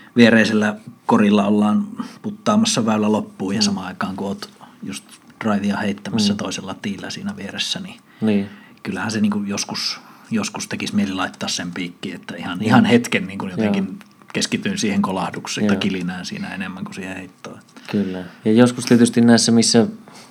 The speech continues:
Speaker 2: niin kuin sanotaan, jos seuratasolla kierrellään jotakin ratoja ja sitten aletaan pääsemään viimeisille väylille ja osa on lopettanut ja ne haluakin tulla katsomaan sitä ryhmää, niin
Speaker 1: Mm.
Speaker 2: se katsojaryhmä on yleensä se äänekkään ryhmä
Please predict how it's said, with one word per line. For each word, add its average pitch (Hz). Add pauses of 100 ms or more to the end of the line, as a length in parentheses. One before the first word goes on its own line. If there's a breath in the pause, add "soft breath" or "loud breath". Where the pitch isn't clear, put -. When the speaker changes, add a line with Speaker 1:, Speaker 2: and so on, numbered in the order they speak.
(360 loud breath)
Speaker 2:
niin 104
kuin 104
sanotaan, 113
jos 123 (260)
seuratasolla 120 (200)
kierrellään 113
jotakin 110
ratoja 104
ja 101
sitten 101
aletaan 104
pääsemään 101
viimeisille 101
väylille 101
ja 95
osa 98
on 104
lopettanut 101
ja 101
ne 104
haluakin 101
tulla 104
katsomaan 101
sitä 104
ryhmää, 101
niin 101 (280 loud breath)
Speaker 1:
Mm. 92 (120)
Speaker 2:
se -
katsojaryhmä 101
on 92
yleensä 101
se 82
äänekkään 95
ryhmä 95